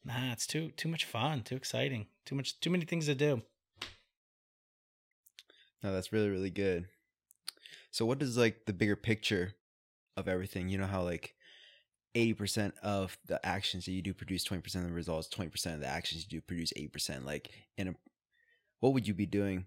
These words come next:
Speaker 2: with your twenty percent of the time that produces eight percent of the, um, the results for your organization and, like, for your life?
Speaker 1: What is it like now, or what should it be? <laughs>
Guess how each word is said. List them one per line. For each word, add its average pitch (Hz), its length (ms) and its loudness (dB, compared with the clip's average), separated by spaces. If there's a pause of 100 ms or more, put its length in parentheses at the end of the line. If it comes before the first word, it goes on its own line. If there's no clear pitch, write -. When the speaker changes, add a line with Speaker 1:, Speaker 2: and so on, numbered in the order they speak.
Speaker 2:
with 95 200 -4
your 95 180 4
twenty - 300 -2
percent 98 260 -4
of 90 60 -2
the 85 60 -4
time 92 180 0
that 87 120 -4
produces 90 460 -8
eight 85 160 -4
percent - 360 -4
of 98 100 -6
the, - 180 -4 (120)
um, 82 280 -6
the - 80 -8
results 85 400 -2
for - 140 -2
your 92 120 0
organization 87 880 -2
and, 80 140 -4
like, 78 400 -8
for - 140 -8
your 76 140 -2
life? 67 420 -8 (720)
Speaker 1:
What 135 280 8
is 131 240 4
it 131 100 8
like 123 220 6
now, 139 340 12
or 143 120 12
what 123 180 8
should 156 260 10
it 113 120 4
be? 110 280 4
<laughs> 214 60 12